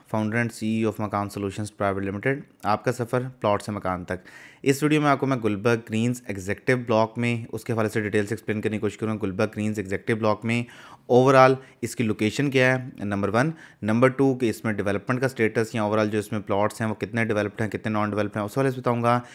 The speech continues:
And नंबर थ्री कि इसमें किस साइजेस के फार्म हाउसेज या प्लॉट्स जो हैं अवेलेबल हैं। और नंबर फ़ोर कि इसकी overall जो प्राइसेस हैं वो क्या हैं, इसमें डिटेल्स एक्सप्लेन करने की कोशिश करूँगा। सबसे पहले जी कि गुलबर्ग ग्रीन्स एग्जीक्यूटिव ब्लॉक में जो प्लॉट के साइजेस हैं वो हैं चार और पाँच कनाल के फार्म हाउसेज।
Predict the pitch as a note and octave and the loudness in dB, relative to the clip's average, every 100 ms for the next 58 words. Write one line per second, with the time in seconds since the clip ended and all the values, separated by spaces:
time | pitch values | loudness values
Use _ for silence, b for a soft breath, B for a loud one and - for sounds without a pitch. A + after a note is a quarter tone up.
0 | B B A2 A2+ A#2+ C#3 C3+ C3 C3+ C3+ | B B -2 0 2 2 2 0 0 -4
1 | B A#2 - C3+ C3+ C3+ B2+ C#3 C3+ - | B -6 -2 -2 -2 -2 -2 2 0 0
2 | A2+ G#2+ A#2 A#2+ B2 - G#2 G#2 G2 A#2 | 0 2 0 -2 -4 -2 -2 -2 -4 -2
3 | A2+ A2+ G2 G2 G#2 - A2+ A#2 G#2 G2 | -2 -4 -2 0 0 -2 -4 -2 -2 -2
4 | G#2 A2+ A#2+ C3 C3+ B B G#2 A2 C3 | -2 -2 0 -2 -4 B B -2 0 0
5 | C3+ C3 B2 C3 - B2+ A2+ A2 A2 G#2+ | 0 0 0 -2 -2 0 2 2 2 0
6 | G2+ - A2 G#2+ G#2 G#2+ A#2 B2 - - | 0 0 -4 -4 0 0 0 -4 -8 -8
7 | A#2 G#2+ G2+ G2+ G#2+ - G#2 G2 G2 G2 | -4 -2 0 -2 -4 -6 -6 -4 -4 -4
8 | F#2+ - F2+ F2+ F2+ - B B B B | -6 -6 -6 -4 -4 -6 B B B B
9 | D3 C#3+ D#3 D3+ D3+ D3+ D3 B2 A2+ G#2+ | 2 4 4 6 6 4 0 0 0 2
10 | B2+ A#2+ A#2+ B2+ B2 G2 F#2 G#2 - C#3 | 0 0 -2 -2 -2 -8 -4 -4 2 2
11 | B2 A2+ A2 A#2 A2 A2+ G#2 G2+ - G#2+ | 4 2 2 0 -4 -2 -2 -2 -2 -6
12 | - G#2+ A#2+ C#3+ C3+ C3+ C#3 B B A2 | 2 2 2 0 0 0 -2 B B 0
13 | B2+ B2+ - A2 A2+ A2+ A2 G#2 G#2 A2 | 0 0 4 6 6 4 0 0 0 0
14 | G#2+ G#2+ A2+ G#2+ G2+ F#2 F#2+ F#2 | -2 0 -2 -2 -4 -6 -6 -6